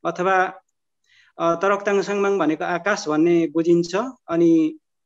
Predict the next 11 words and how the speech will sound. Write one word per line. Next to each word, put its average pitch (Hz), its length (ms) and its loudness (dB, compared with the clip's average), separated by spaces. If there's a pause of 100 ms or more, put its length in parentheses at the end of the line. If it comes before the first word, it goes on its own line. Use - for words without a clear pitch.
"केजङ 202 280 4
सरिमाङ" 185 520 0
भनेको 147 240 -4
वायु, 165 360 -2
हावा 156 240 0
भन्ने 147 300 -4
बुझिन्छ, 151 460 -4
"मिदोङ 175 360 2
बिरामाङ" 185 480 0
भनेको 147 280 -6
आगो, 160 560 -4